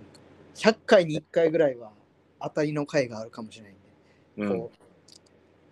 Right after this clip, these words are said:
Speaker 1: う、なんていうんかな。
Speaker 2: うん。
Speaker 1: 飽きずに聞いてほしい。飽きずにっていうか、あ、今日あの一回来るんちゃうかって。
Speaker 2: そう。
Speaker 1: たまにはちょっとこうな、笑えるような一回を、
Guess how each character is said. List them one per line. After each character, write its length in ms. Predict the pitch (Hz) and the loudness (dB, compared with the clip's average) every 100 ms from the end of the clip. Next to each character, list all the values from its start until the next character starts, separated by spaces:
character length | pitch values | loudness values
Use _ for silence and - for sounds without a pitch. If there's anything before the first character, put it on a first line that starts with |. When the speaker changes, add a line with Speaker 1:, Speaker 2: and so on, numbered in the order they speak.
| _ - - | _ -20 -8
Speaker 1:
う、 20 | |
な 100 | 131 | -6
ん 40 | 131 | -6
て 100 | 123 | -10
い 40 | |
う 20 | |
ん 40 | 110 | -18
か 100 | - - - _ - | -20 -20 -20 _ -10
な。 140 | - 95 | -4 -4
Speaker 2:
う 20 | |
ん。 80 | 90 - _ _ _ _ _ _ _ _ - _ _ _ _ _ _ _ _ - | -6 -18 _ _ _ _ _ _ _ _ -20 _ _ _ _ _ _ _ _ -10
Speaker 1:
飽 120 | 147 | -4
き 140 | 185 | -2
ず 120 | 135 | -2
に 100 | 117 | -6
聞 140 | 110 123 | -10 -6
い 20 | |
て 80 | 127 | -6
ほ 60 | |
し 100 | 110 | -6
い。 40 | - - - - | -10 -20 -12 -6
飽 120 | 131 | 0
き 140 | 180 | 2
ず 120 | 151 | 2
に 60 | 131 | -2
っ 40 | |
て 100 | 101 | -12
い 40 | - | -20
う 40 | |
か、 80 | - - - - - - - - | -20 -20 -20 -20 -20 -20 -16 -8
あ、 140 | - | -6
今 200 | 175 175 | 2 6
日 220 | 214 233 - | 6 4 0
あ 100 | 180 | -2
の 100 | 202 | -2
一 80 | 196 | -2
回 200 | 151 127 | -2 -4
来 160 | 143 | -6
る 60 | 135 | -10
ん 40 | |
ち 100 | - | -12
ゃ 40 | 113 | -20
う 40 | |
か 180 | - 107 | -20 -20
っ 20 | |
て。 180 | _ _ _ _ _ _ | _ _ _ _ _ _
Speaker 2:
そ 120 | - | -8
う。 40 | 160 | -4
Speaker 1:
た 40 | |
ま 80 | 160 | -4
に 100 | 156 | -4
は 60 | |
ち 100 | - | -8
ょ 40 | 127 | -12
っ 20 | |
と 120 | - | -16
こ 180 | - 110 110 | -20 -20 -20
う 40 | |
な、 80 | - _ | -20 _
笑 300 | 117 127 131 | -12 -10 -10
え 40 | 123 | -12
る 60 | |
よ 140 | 123 113 | -14 -16
う 40 | |
な 60 | 113 | -20
一 80 | - - | -18 -12
回 160 | 104 101 - - _ - _ _ _ | -12 -14 -20 -20 _ -20 _ _ _
を、 80 | 110 | -12